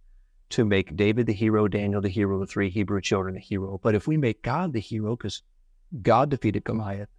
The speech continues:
God shut the lion's mouth, God showed up in the fire. The guys were, thank God they were willing, but if we make God the hero, I would imagine we'll have more of those moments because the Lord is being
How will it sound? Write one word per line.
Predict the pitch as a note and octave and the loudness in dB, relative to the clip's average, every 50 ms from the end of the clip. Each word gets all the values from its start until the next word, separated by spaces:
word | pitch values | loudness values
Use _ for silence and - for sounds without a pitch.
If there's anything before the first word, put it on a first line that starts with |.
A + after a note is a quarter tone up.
| _ _ _ _ - _ - _ _ | _ _ _ _ -20 _ -20 _ _
God | - A#2 A#2+ C3+ C#3 - | 2 4 4 4 4 2
shut | - A2 - | -2 -2 -2
the | - G2 | 0 -2
lion's | G2+ G2 F#2+ F#2+ F#2+ - - | -2 0 0 -2 -2 -4 -6
mouth, | G#2 G#2 G2 G2 - - - G2+ G2+ - - - _ _ _ - | -10 -10 -10 -12 -16 -20 -20 -20 -20 -20 -20 -20 _ _ _ 0
God | A#2 B2+ D3+ C#3 - | 2 2 2 0 0
showed | - A#2 G#2+ | -4 -6 -6
up | A2+ - | -6 -10
in | G#2 G#2 | -12 -12
the | G#2 | -12
fire. | - - - G2 F#2+ G2 G#2+ A#2+ - - - _ _ _ _ _ - _ _ _ _ _ _ _ _ _ _ _ - | -12 -10 -8 -8 -8 -8 -10 -12 -16 -20 -20 _ _ _ _ _ -20 _ _ _ _ _ _ _ _ _ _ _ -2
The | A#2+ B2+ A#2+ | 0 2 4
guys | B2+ D#3+ G3+ G3+ C3+ G#2+ G2+ - - | 4 6 6 6 4 4 0 -2 -4
were, | G#2+ G2+ G2 F#2+ - _ _ - _ _ _ _ _ _ _ _ _ _ | -6 -6 -6 -8 -12 _ _ -20 _ _ _ _ _ _ _ _ _ _
thank | - C3 B2+ A#2 | 0 0 0 2
God | B2 A#2+ A2+ A2 G#2 | 4 4 4 4 2
they | A2 | 0
were | G2+ G2+ | -2 0
willing, | F#2+ G#2 B2 C3+ A2 G2 F#2 | 0 2 2 2 2 0 -2
but | F2+ G2+ - - _ _ _ _ _ _ _ _ _ _ _ _ _ _ _ - | -4 -6 -8 -12 _ _ _ _ _ _ _ _ _ _ _ _ _ _ _ -8
if | G#2+ F#2 | 0 4
we | C3+ D#3+ | 4 4
make | D#3+ C3+ A2 G2+ - | 4 4 0 0 0
God | B2 A#2+ D3 D#3+ A#2 | 0 2 2 2 0
the | G#2+ | -2
hero, | G2+ - - A2 G#2+ - - | -4 -2 -2 -2 -2 -2 0
I | B2+ D3 | 2 2
would | D#3 C#3 | 4 2
imagine | A#2 G#2+ G#2 A#2+ A#2 C3 C3+ A#2 A#2 G#2+ G2 | 0 -2 -4 -4 -2 -2 0 0 -2 -4 -4
we'll | G2+ G2+ | -6 -8
have | - A#2 B2 C#3+ | -6 -4 -4 -4
more | C#3 A#2+ G#2+ A#2+ E3 | -4 -4 -2 -2 -2
of | F3 - | -2 -2
those | A2 G#2+ G2+ - | -2 -4 -4 -2
moments | A#2+ G#2+ G2+ G2+ G#2+ A2+ - - | 0 0 0 0 0 -4 -6 -6
because | - G#2+ - - A2 G2+ - - - - - - | -6 -6 -4 -2 -4 -4 -4 -6 -12 -20 -10 -2
the | - G#2 | 0 2
Lord | G2+ G2 G#2 B2 D#3+ D3+ | 4 4 4 4 4 4
is | A2+ G2 | 2 2
being | - A2 G2+ F#2 | 2 0 0 0